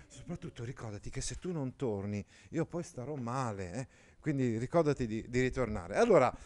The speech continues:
Belinda va a casa della sorella e, eh, Belinda aveva un anello. L'anello le era stato dato proprio dal mostro. Eh, e infatti il mostro, eh,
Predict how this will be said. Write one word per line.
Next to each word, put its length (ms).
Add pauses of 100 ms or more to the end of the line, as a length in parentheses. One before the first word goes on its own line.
(140)
Belinda 600
va 360 (360)
a 200
casa 920
della 220
sorella 720 (840)
e, 340
eh, 420 (880)
Belinda 680
aveva 460
un 180
anello. 520
L'anello 720 (340)
le 140
era 180
stato 360
dato 420
proprio 420
dal 180
mostro. 760 (500)
Eh, 380 (380)
e 100
infatti 540
il 80
mostro, 600
eh, 400